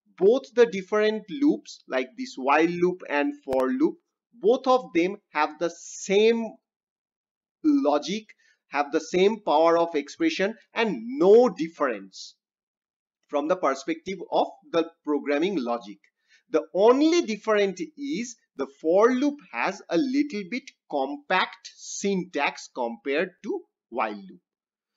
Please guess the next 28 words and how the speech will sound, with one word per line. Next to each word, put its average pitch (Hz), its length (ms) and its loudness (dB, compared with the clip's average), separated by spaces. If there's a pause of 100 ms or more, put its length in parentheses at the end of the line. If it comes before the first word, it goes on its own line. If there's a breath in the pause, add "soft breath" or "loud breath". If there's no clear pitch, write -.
(340)
So 240 460 8
just 285 300 0
remember 254 880 6
the 240 80 6
different 220 480 2 (140)
parts 165 420 0
of 233 220 0
the 233 120 6
while 226 240 4
loop. 233 280 -8 (280)
As 208 260 4
we 220 160 -4
have 196 240 -2
discussed, 254 500 -6
there 175 200 2
are 180 120 -2 (160)
three 311 320 0
different 202 560 -2
parts 151 360 -2
of 156 160 2
a 156 60 2
loop: 117 240 -2 (400)
initialization, 208 1120 0 (840)
condition, 170 760 -2 (1400)
and 254 240 0
then 170 240 2
the 269 280 0
modification. 143 880 -4